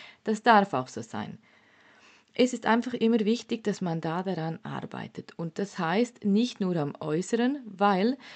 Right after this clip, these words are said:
wenn man angenommen das Ziel hat, fünfzig Kilo zu wiegen, es war jetzt eine sehr tiefe Zahl, aber ich gehe jetzt da mal von einer eins sechzig Sen-, Zentimeter großen Frau aus,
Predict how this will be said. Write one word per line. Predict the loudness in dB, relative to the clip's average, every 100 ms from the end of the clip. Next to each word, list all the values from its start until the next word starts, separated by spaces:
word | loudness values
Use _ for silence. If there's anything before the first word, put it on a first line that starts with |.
| -10
wenn | -2 2 2
man | 2 0
angenommen | -2 -4 -2 -2 0 -2
das | -4 -10
Ziel | -6 -2 0
hat, | 0 -2 -4 -20 _ _ _ _ -4
fünfzig | -2 0 -2 -10 -10
Kilo | -6 -4 -4 -4
zu | -6 -4
wiegen, | -4 -2 -2 -2 _ _ _ _ _ _ _ _ -10
es | -10 -8
war | -6
jetzt | -6 -6
eine | -8 -8
sehr | -6 -6 -8
tiefe | -14 -16 -16
Zahl, | -12 -8 -6
aber | -8 -10 -16 -20 -20 -20 -18
ich | -4
gehe | -2
jetzt | -2 -6
da | -8
mal | -6 -6 -8 -12
von | -12 -10 -10 -10
einer | -8 -8 -8 -8
eins | -8 -8 -8
sechzig | -10 -12 -12 -10 -10 -8 -14
Sen-, | -8 -6 -6 -8
Zentimeter | -12 -8 -8 -4 -4 -4 -6
großen | -4 -4 -2 -4
Frau | -2 -2 -2
aus, | -2 -2 -2 -4